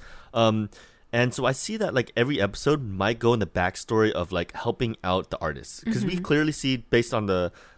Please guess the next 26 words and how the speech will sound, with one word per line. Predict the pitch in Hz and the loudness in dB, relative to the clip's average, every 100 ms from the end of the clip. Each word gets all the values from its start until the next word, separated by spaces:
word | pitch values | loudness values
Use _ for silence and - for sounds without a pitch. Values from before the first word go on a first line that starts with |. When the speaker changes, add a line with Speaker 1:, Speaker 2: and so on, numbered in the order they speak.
| - | 0
Speaker 1:
there's, | 143 | 2
like, | 165 139 | 4 0
you | 123 | 2
know, | 98 | 0
six | - - 131 | 0 -4 -4
different | - 120 107 92 | -2 -4 -2 0
webtoon | 87 - 104 - | -2 -2 -6 -6
artists. | 76 123 - - - | -6 -6 -8 -12 -10
Speaker 2:
Yeah. | 185 156 - | -8 -8 -12
Speaker 1:
And, | - 202 - - | -4 0 2 0
like, | - 90 98 | -2 -4 0
one | 101 110 | 2 4
of | |
them | 101 101 | 4 0
is, | 92 87 | 0 0
like, | 90 - | 0 0
the, | - 87 85 85 82 - - - 82 | -2 0 0 -2 -4 -10 -20 -18 -10
um, | 85 | -8
the | 85 | -4
very | 85 92 | -2 -2
cocky | 82 92 - 92 | 0 -2 -2 -4
young | 85 90 87 | -2 -2 0
guy. | 85 80 | -2 -2
And | 82 78 | -2 -4
so, | |
like, | 104 98 | -2 -2